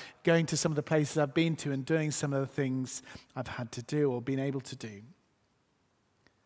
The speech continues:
A lifetime adventure following in the footsteps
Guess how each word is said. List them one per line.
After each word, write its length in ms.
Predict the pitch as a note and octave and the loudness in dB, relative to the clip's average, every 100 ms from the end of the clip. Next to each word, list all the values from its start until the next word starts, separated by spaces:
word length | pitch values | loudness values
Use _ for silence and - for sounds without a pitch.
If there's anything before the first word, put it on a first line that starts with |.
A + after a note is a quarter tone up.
| _ _ - | _ _ 0
A 80 | |
lifetime 680 | D3+ F3+ G#3+ G#3+ - F#3+ F3+ | 4 6 6 4 0 2 4
adventure 760 | E3 D3 C#3+ C#3+ - A2 A2+ - - - - | 4 2 -2 -4 -6 -6 -8 -12 -20 -20 -20
following 480 | - - F3 F3+ E3+ | -6 2 4 6 4
in 160 | E3+ D#3+ | 2 2
the 80 | |
footsteps 960 | D3 - D#3+ - - A2 - - - | -2 -2 -4 -4 -4 -6 -6 -6 -6